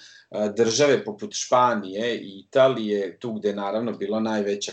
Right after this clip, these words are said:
koncentracija, Francuska, Velika Britanija, e, pretrpeti te negativne efekte, e, zato što je ostala ta jedna,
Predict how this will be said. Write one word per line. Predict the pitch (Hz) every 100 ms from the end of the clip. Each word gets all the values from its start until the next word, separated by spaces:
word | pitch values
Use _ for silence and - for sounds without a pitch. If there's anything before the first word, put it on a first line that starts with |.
| -
koncentracija, | 92 - 90 90 85 - - 110 95 98
Francuska, | 92 90 - 104 101 -
Velika | 92 87 101 -
Britanija, | 87 85 85 123 139 139 113
e, | - - - - - 98 101
pretrpeti | 101 101 117 104 147 147 110 92 - -
te | 110 95 65 95 98
negativne | 117 117 - 98 95 95
efekte, | 95 160 160 - 131
e, | 120 101 92 92 95
zato | - 107 98 - 123
što | - - 110 110 - _ -
je | 110
ostala | 107 - - 123 107
ta | 113
jedna, | 101 104 110 107